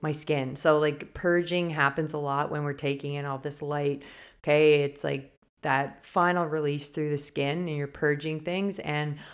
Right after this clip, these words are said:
I started having in the last couple of months purging through my eyes. And so, like, I never had issues with my eyes. Started, like, losing eyelashes, getting crazy rash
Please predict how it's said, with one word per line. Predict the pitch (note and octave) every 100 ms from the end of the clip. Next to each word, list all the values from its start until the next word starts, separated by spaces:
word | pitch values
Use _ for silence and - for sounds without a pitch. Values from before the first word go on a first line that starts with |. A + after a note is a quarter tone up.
| - - _
I | -
started | F#3+ - E3 E3 D#3
having | D3 D3+ D#3 D#3
in | D3+
the | D3+
last | D3 C#3 C#3 - _
couple | - F#3 F#3 G3
of | D#3+
months | C#3+ E3 G#3 - - - - _ _
purging | - F#3+ E3+ D#3+ E3 D#3
through | E3+ D#3
my | C#3+ -
eyes. | C#3+ C#3 C3+ - - - _ _ _
And | - D3+
so, |
like, | D3+
I | C#3+
never | C#3+ D#3+
had | E3+
issues | E3 F3+ E3
with | D#3
my | D#3+ C#3 C#3+
eyes. | D#3+ F3 -
Started, | D3+ F#3 E3 E3 D#3+
like, | D3+ D#3+
losing | D3+ E3+ G3 A3+
eyelashes, | F3 E3 D#3+ D#3+ D#3+ E3 E3 E3 - - E3+
getting | E3+ E3+ D#3+
crazy | - - - F3+ F3 F#3 F3 F#3
rash | E3 D#3+ D#3+ D#3+